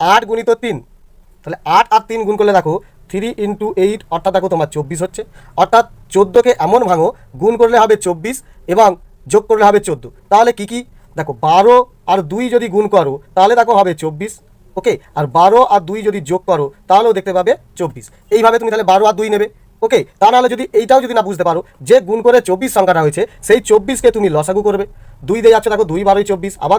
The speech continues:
দুই দিয়ে গেছো দেখো দুই ছয় বারো, আবার দুই দিয়ে যাও দুই তিনে ছয়। এবারে এই দুটোকে তোমাকে ভাবতে হবে যে কি কি নেবো যে আমার চোদ্দো হবে। ওকে, তো দেখো দুই দুয়ে চার আর এই দিকে তিন, অর্থাৎ চার আর তিনে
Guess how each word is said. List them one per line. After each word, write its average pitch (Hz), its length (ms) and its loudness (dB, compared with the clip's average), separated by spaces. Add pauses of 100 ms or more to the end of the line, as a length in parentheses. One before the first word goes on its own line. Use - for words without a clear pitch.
দুই 214 120 -6
দিয়ে 208 140 4
গেছো 208 160 -2 (260)
দেখো 170 200 -2
দুই 180 140 -4
ছয় 196 180 0
বারো, 185 140 2 (240)
আবার 180 200 0
দুই 190 160 -4
দিয়ে 185 160 -2
যাও 220 100 2 (380)
দুই 170 200 -6
তিনে 170 160 0 (300)
ছয়। 143 160 -10 (280)
এবারে 262 160 6 (140)
এই 240 120 4
দুটোকে 226 240 2
তোমাকে 208 240 0
ভাবতে 180 300 -4
হবে 170 160 0
যে 175 40 -6 (140)
কি 254 80 -6 (100)
কি 247 120 -4
নেবো 180 160 2 (260)
যে 165 140 -2
আমার 220 120 4 (120)
চোদ্দো 147 260 -4
হবে। 120 120 -18 (360)
ওকে, 226 160 0 (240)
তো 175 40 -8 (100)
দেখো 240 140 0 (880)
দুই 196 220 -2 (100)
দুয়ে 254 140 4 (120)
চার 180 200 4 (380)
আর 185 60 2 (120)
এই 233 120 0
দিকে 240 140 2 (120)
তিন, 170 140 -4 (420)
অর্থাৎ 240 240 0 (120)
চার 196 220 4
আর 233 120 0
তিনে 226 140 0